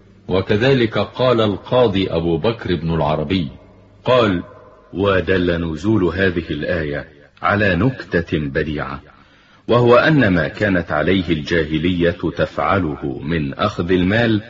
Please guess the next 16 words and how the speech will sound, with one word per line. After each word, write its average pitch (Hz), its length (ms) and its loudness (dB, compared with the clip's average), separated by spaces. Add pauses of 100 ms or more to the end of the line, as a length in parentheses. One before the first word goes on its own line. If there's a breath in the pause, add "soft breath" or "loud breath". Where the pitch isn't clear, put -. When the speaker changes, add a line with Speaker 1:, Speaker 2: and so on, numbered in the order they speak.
(520 loud breath)
Speaker 2:
لم 143 220 4
يكن 127 380 2
في 90 260 -2
صدر 95 360 -2
الإسلام 85 760 0
شرعا 101 500 0
مسكوتا 110 1040 0 (380 loud breath)
مقرا 110 720 2
عليه، 92 600 0 (200)
لما 76 340 0
حكم 87 540 -2
النبي 73 480 -2
صلى 73 320 -4
الله 82 380 0
عليه 87 420 0
وسلم 104 720 0